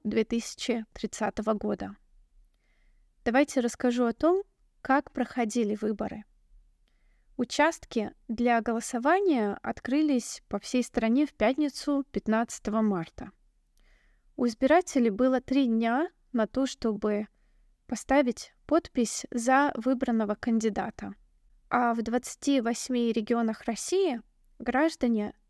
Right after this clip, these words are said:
также могли принять участие в дистанционном электронном голосовании. Для справки,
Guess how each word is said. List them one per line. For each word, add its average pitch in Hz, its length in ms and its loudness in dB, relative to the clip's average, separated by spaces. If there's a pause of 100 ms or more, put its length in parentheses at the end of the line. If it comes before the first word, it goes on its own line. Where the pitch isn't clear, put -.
также 262 360 2
могли 226 300 0
принять 226 420 -2
участие 247 640 -2 (480)
в 247 80 -2
дистанционном 240 960 0 (240)
электронном 240 720 2
голосовании. 208 840 -4 (880)
Для 233 180 0
справки, - 640 -4